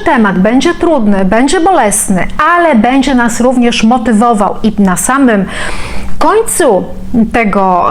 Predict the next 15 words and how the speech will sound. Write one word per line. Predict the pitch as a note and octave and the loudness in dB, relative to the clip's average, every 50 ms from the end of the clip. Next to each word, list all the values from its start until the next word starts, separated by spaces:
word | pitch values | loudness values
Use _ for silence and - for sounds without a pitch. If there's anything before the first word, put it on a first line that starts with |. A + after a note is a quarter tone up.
| G3+ - | -2 0
filmu | - E4 G4 G#4+ G#4+ G4 E4 C4+ A#3+ | 0 2 2 4 4 4 4 2 2
będzie | F#3+ F#3+ C4+ D4+ E4 D#4 - D4+ C4+ | 0 0 0 0 2 2 0 0 0
nam | B3 B3 B3 B3 A#3+ A#3+ - - - | 2 2 2 0 0 -2 -2 -2 0
dużo, | G#3+ F#3+ G3+ D4 E4 D#4+ - - D#4 C#4+ C#4 - - - G#3+ | 0 2 2 2 2 2 0 0 0 0 0 0 -2 0 0
dużo | G#3 B3 C4 B3+ A3 A3+ A#3+ A3 A3 G#3+ G#3+ - | 2 2 2 0 0 0 0 0 0 -2 -2 -2
lepiej. | G#3 A#3 A#3 A3 - - G3 C#3+ G2 - - - - - - | -2 0 0 -2 -4 -4 -4 -4 -4 -4 -6 -8 -8 -4 -2
A | - A3 | -2 0
dzisiaj | - C#4+ E4+ - - A4+ G#4+ - | 0 0 0 0 0 -2 -2 0
pomówimy | G4 F#4 F4 E4+ D4 B3+ C#4+ D4 D4 D#4 - - | 0 0 2 2 2 2 2 2 2 2 2 0
o | - C4 - | 0 0 0
tym, | - - - - - - | 0 -2 -4 -4 -2 -2
dlaczego | F#3 F3+ G#3 A#3+ B3+ C4 B3+ - - - D4+ E4+ E4+ A#3+ G#3+ G3+ G3 - - - - - - - - - - - - - - - - - - - - - - - | 0 0 2 2 2 0 -2 -4 -4 -2 0 0 0 2 0 0 0 -2 -4 -6 -10 -12 -12 -10 -8 -8 -6 -6 -6 -6 -6 -4 -2 -2 -2 -2 -2 -4 -2 0
po | D4 D4+ F#4+ F#4+ | 0 2 2 2
zakończonej | F#4 G4+ G#4 G4+ G4+ - G4 G4 F4+ F#4+ - D4+ C#4+ C4+ C4+ C#4 C#4 C4+ | 0 0 -2 -2 -2 -2 -2 -2 -2 -2 -2 0 0 2 2 0 0 0
relacji | C4+ C4 C4 B3+ B3 A#3+ A#3 A3+ A#3 - - - F#3 - - | 0 0 2 2 0 0 -2 -4 -6 -6 -6 -6 -6 -6 -6